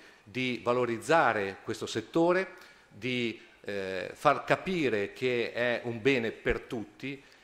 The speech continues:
e che lì ci sono anche delle sfide innovative che dobbiamo cogliere. Cioè, tante volte, e avete visto, eh, perché ne abbiamo parlato più volte,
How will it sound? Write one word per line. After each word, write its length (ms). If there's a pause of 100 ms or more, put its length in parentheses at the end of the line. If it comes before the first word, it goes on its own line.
(140)
e 180
che 380
lì 400
ci 120
sono 300
anche 480
delle 180
sfide 640
innovative 720
che 140
dobbiamo 420
cogliere. 540
Cioè, 360 (420)
tante 300
volte, 400
e 240
avete 280
visto, 560 (160)
eh, 640
perché 440
ne 80
abbiamo 260
parlato 500
più 220
volte, 440